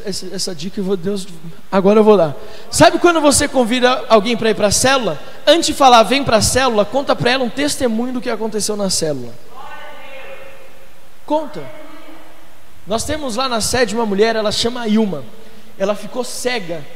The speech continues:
e ela foi curada da cegueira na célula. Aí, sabe como que ela fala pras pessoas? Outro dia ela tava na loja, ela trabalha numa loja perto do metrô Saúde. Uma moça passou em frente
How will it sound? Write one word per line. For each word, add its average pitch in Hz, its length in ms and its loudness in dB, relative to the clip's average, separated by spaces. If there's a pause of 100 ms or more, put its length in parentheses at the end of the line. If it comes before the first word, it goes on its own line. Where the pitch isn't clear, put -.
(220)
e 185 100 2
ela 220 140 2
foi 220 180 0
curada 226 600 0
da 220 100 0
cegueira 190 640 0 (100)
na 190 240 0
célula. 151 720 -2 (1600)
Aí, 254 400 2 (1800)
sabe 294 240 0
como 269 260 -2
que 254 100 -4
ela 220 200 2
fala 247 400 0
pras 196 240 -4
pessoas? 185 840 -2
Outro 214 240 -2
dia 190 220 -2
ela 240 140 2
tava 233 340 0
na 247 140 0
loja, 220 400 2
ela 202 80 -2
trabalha 208 340 2
numa 208 220 -2
loja 190 280 2
perto 214 320 -2
do 233 60 -6
metrô 214 320 0
Saúde. 208 560 2 (420)
Uma 226 160 6
moça 254 320 4
passou 247 400 2
em 269 140 -2
frente 226 500 -2